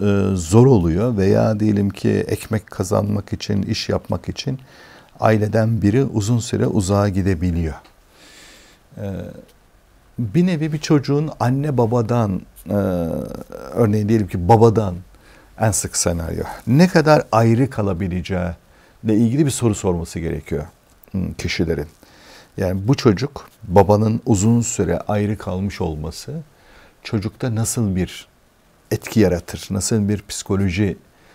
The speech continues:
yaratır sorusunu sormak lazım. Bunun mutlak zaman dilimini bilmiyoruz ama, e, şu doğru bir şey değil. Yani çocuk işte annesiyle yanında, kardeşleri var yanında, e,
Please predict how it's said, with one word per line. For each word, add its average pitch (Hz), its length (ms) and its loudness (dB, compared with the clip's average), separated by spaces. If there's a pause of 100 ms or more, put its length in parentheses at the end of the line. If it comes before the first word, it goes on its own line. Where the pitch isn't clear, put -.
(160)
yaratır 104 440 -2
sorusunu 104 500 -4
sormak 82 420 -2
lazım. 87 260 -4
Bunun 160 160 2
mutlak 165 480 0
zaman 120 540 0
dilimini 107 540 0 (560)
bilmiyoruz 92 1000 0 (160)
ama, 113 320 2 (520)
e, 104 100 -8 (1080)
şu - 480 2 (380)
doğru 117 300 4
bir 107 40 0
şey 110 300 -2
değil. 92 220 0
Yani 87 280 -4
çocuk 110 320 -6
işte 101 240 -6 (360)
annesiyle 104 540 -2
yanında, 90 480 -4
kardeşleri 98 680 -4
var 85 160 -2
yanında, 92 720 -4 (600)
e, 110 60 -10